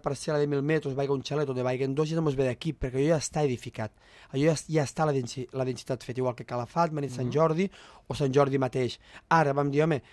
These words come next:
Speaker 1: la costa de Garbí, eh, que seria des de l'Ametlla de Mar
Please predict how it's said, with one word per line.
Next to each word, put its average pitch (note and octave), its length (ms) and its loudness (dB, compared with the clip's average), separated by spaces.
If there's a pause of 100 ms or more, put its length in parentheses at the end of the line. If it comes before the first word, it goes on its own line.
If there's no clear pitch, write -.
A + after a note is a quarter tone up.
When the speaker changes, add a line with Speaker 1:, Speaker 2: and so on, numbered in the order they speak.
(160)
Speaker 1:
la B2+ 160 -4
costa D#3 300 2
de C#3+ 100 2
Garbí, C#3+ 320 2 (680)
eh, D3 180 -2
que - 80 -10
seria C#3+ 260 -2
des C3+ 140 -2
de C3 60 -2
l'Ametlla C#3 340 0
de C#3 80 0
Mar D3 160 0